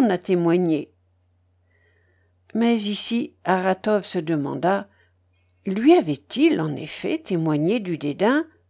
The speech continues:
Non, c'était un sentiment de surprise,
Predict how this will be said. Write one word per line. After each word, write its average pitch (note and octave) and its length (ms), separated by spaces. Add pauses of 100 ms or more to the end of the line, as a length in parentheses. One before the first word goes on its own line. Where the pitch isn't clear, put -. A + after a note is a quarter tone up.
(420)
Non, C#3+ 600 (360)
c'était - 440
un D#3+ 60
sentiment E3+ 540
de F3 100
surprise, A3+ 920